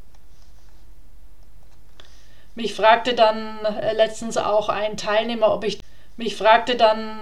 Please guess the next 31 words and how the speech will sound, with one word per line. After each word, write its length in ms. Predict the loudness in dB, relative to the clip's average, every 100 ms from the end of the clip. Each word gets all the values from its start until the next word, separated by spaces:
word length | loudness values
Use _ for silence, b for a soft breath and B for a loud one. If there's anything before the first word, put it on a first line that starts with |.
| -4
äh, 260 | -2 0
letztens 460 | 4 2 2 -4 -2
auch 320 | 2 2 2
ein 260 | 0 -2 -2
Teilnehmer, 560 | 0 2 2 2 2
ob 120 | 2 0
ich 120 | 2
denn 360 | 2 2 -2 B B -6
mit 120 | -2
nach 200 | 0 -2
Tokio 500 | -2 -4 0 2 2
fliegen 480 | 0 -2 0 -2 -2
würde. 560 | 2 4 4 4 2 0 B B B B
Klares 520 | 2 6 6 6 2 0
Nein, 500 | 0 4 4 4 2
ist 220 | 0 2
auch 160 | 2 4
gar 160 | 2
nicht 200 | 2 -2
erlaubt. 640 | 0 2 4 4 2 -2
Es 180 | -4 -2
dürfen 300 | 0 0 0
ja 200 | 2 2
nur, 220 | 4 6
äh, 560 | 8 6 2 -2 -2 0
wenige 580 | 0 0 -2 2 2 2
Menschen 640 | 2 0 0 -2 -2 -4 B B B -4
mit, 560 | 2 2 2 -4 -4
äh, 300 | -2 0 2
nach 260 | 2 0 -2
Tokio. 800 | -6 -4 -4 -4 -2 0 0 -2